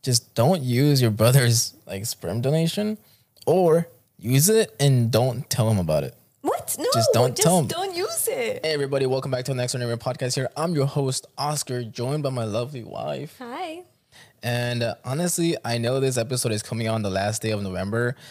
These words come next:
Speaker 1: but we're already in the Christmas spirit, man. Honestly, like, we got that Christmas tree going on. We got the lights. We got this little T V thing that, uh, it kinda looks weird from camera angle, but <laughs> honestly, it's so cute when you look at it up front here.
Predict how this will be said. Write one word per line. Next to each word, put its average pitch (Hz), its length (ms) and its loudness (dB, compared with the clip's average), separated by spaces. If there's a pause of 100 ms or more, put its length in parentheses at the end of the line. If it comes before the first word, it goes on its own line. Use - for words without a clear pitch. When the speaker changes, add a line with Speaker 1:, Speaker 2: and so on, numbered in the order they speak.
(220)
Speaker 1:
but 139 680 -2 (100)
we're 208 160 -2
already 180 180 0
in 143 60 0
the 113 80 -2
Christmas 104 320 -4
spirit, 98 220 -4
man. 101 240 -2
Honestly, 107 640 -4
like, 101 180 -6
we 120 80 -8
got 131 140 -4
that 101 280 -6
Christmas 123 380 -4
tree 170 220 -2
going 160 260 0
on. 151 240 0 (260)
We 110 120 -8
got 113 100 -2
the 101 80 -4
lights. 131 560 -2
We 104 80 -12
got 107 140 -4
this 113 160 -6
little 113 280 -2 (140)
T 123 160 -8
V 120 160 -8
thing 131 300 -6
that, 95 240 -4 (580)
uh, 160 60 -14 (380)
it 170 100 -16
kinda 202 160 -4
looks 156 180 -4
weird 156 200 0
from 135 160 -2
camera 165 320 0
angle, 175 280 0
but 139 300 -2 (160)
<laughs> - 140 -8
honestly, 147 420 -8
it's 135 160 -12
so 135 180 -4
cute 120 280 -6
when 120 100 -4
you 117 60 -4
look 117 160 -6
at 117 40 -4
it 117 40 -2
up 107 100 -4
front 117 240 -8
here. 117 300 -2